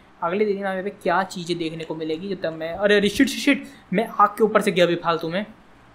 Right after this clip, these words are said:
हमारे प्लेयर की यहाँ पे health गिरती जा रही है, गिरती जा रही है। मैंने सोचा बहुत गलत जगह रख रखा है कैंप फायर। मैं इसकी जगह मेरे को थोड़ी सी बदलनी पड़ेगी।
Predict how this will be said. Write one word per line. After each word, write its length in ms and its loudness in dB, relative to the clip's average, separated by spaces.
हमारे 220 0
प्लेयर 160 -2
की 80 -4
यहाँ 160 4
पे 80 2
health 180 -2
गिरती 240 -4
जा 60 2
रही 100 0
है, 40 -4
गिरती 200 -6
जा 100 0
रही 140 -2
है। 220 0
मैंने 300 -4
सोचा 180 -2
बहुत 240 0
गलत 140 4
जगह 120 2
रख 140 0
रखा 100 -2
है 60 -2
कैंप 240 -4
फायर। 240 2
मैं 400 0
इसकी 360 -6
जगह 280 0
मेरे 180 -4
को 80 -2
थोड़ी 340 -2
सी 140 -8
बदलनी 320 -2
पड़ेगी। 500 -2